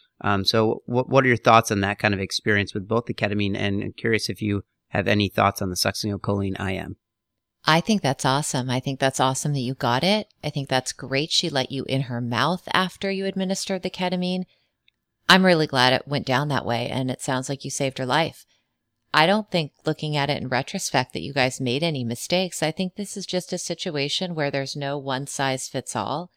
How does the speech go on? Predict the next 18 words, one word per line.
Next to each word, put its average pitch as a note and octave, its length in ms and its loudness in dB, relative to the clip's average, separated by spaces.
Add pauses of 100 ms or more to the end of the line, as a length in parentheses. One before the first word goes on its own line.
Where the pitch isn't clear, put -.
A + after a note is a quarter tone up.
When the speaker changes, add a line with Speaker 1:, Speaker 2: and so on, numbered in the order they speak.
(360)
Speaker 2:
and C#3 380 0
you D3+ 180 -6
try C3+ 300 -2
to D3+ 140 -6
use C3+ 180 -6
the C3 60 -12
resources C3 640 -6
that B2+ 100 -4
you B2+ 120 -10
could A#2+ 220 -6
to C#3+ 80 -4
help C3+ 220 -8
the - 80 -12
child, C3+ 420 -4
and C3 100 -6
that's C3 220 -8
totally C3+ 380 -6
appropriate. C#3 600 -6